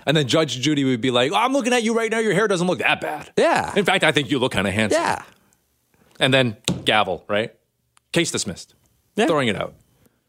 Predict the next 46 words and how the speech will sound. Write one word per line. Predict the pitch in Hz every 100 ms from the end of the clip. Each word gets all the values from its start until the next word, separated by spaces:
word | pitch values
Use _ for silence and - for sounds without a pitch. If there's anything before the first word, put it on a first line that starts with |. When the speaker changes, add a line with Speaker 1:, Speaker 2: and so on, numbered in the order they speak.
| _ 147
Speaker 1:
And | 143
that | 160
would | 147
go | 143
into, | 127
like, | 123 117
one | 113
of |
their | 104
best | 95 101 -
of | 92 85
episodes. | 92 87 - 87 90
Speaker 2:
Oh, | 233 131
of | -
course. | 170 151 - -
<laughs> | - - - - 185 - 220 185
Speaker 1:
But, | 160
like, | 160
this | 147 226 185
is | 160
just | 170 -
ridiculous. | 175 202 196 160 78 - - -
People | 202 214 208
will | 185
call | - 139
the | 123
cops | 117 120 -
over | 127 147
anything. | 147 190 - 90 - -
You | 170
know, | 180
there | 175 165
was | 220 170
a |
power | - 123 139 147
outage | 135 139 139 131
in, | 123 117 -
and, | 127 -
and | 110 127 -
look, | 107 90
this | 117
probably | - 135 113
happens | 92 87 95
all | 80
the | 80
time, | 80 76